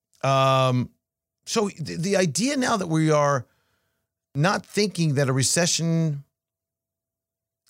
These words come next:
I don't think a recession is at all inevitable. It's kind of a weird structure for a sentence. I don't think a recession is at all inevitable.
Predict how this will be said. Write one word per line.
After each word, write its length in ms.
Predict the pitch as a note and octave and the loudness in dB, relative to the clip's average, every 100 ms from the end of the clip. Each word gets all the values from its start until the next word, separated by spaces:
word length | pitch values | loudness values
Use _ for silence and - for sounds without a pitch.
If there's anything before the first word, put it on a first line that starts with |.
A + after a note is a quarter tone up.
| - | -6
I 60 | |
don't 260 | A2+ G3 G#3+ | -2 -2 0
think 120 | F#3+ | -2
a 40 | |
recession 440 | E3+ - D#3+ - D3 | 0 0 0 0 0
is 120 | B2 | -2
at 60 | B2 - | -2 -4
all 500 | C3 C#3 C#3+ D3 - | -2 2 2 0 -2
inevitable. 720 | C#3 B2+ D3+ C#3 G#2 E2 F2 _ _ _ _ _ | -4 -2 -2 0 -2 -4 -14 _ _ _ _ _
It's 100 | - | -12
kind 140 | - | -4
of 60 | B3 | 0
a 60 | |
weird 540 | D3 C#3 F3 F3 D#3 A2 _ _ _ - | 2 4 4 4 2 -2 _ _ _ -6
structure 420 | - E3 - C#3+ | -4 -2 -2 -2
for 140 | - | -2
a 40 | A#2 | -2
sentence. 580 | A#2+ G#2+ G2 - - - _ _ _ _ _ _ _ _ _ _ _ _ A#2+ | -2 -2 -6 -6 -6 -10 _ _ _ _ _ _ _ _ _ _ _ _ -4
I 80 | |
don't 260 | A#2 E3+ G3+ | 0 0 -2
think 180 | F#3+ F#3 | -4 -4
a 40 | |
recession 600 | D#3+ C#3 D#3 - C#3 C#3 - _ _ _ | -2 -2 -2 -2 -4 -8 -10 _ _ _
is 140 | C3+ A#2+ | -4 -2
at 100 | C#3 - | -2 0
all 280 | C#3 C#3 - | 2 2 2
inevitable. 600 | C3+ C3+ A#2 F2 - | 0 2 0 -2 -6